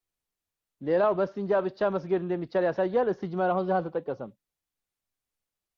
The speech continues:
ውሃ ብቻ ይዘው እንደሚሄዱና በውሃ ብቻ ይጠቀሙ እንደነበረም ያሳያል ማለት ነው።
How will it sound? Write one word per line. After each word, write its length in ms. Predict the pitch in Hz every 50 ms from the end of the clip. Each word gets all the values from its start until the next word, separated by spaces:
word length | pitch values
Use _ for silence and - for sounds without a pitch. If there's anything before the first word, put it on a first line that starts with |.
| _ _ _ _ _ -
ውሃ 140 | 151 160 175 180
ብቻ 120 | 180 175 -
ይዘው 200 | 190 180 175 180
እንደሚሄዱና 460 | 180 175 180 175 180 175 180 175 214 226
በውሃ 260 | 180 180 185 180 175 180
ብቻ 140 | 165 160 -
ይጠቀሙ 380 | 190 175 185 190 185 - 185 180
እንደነበረም 580 | 175 170 175 175 175 170 156 175 196 233 247 226
ያሳያል 480 | 190 170 - 170 151 147 156 170 214 247
ማለት 260 | 226 180 147 127 -
ነው። 120 | 113 101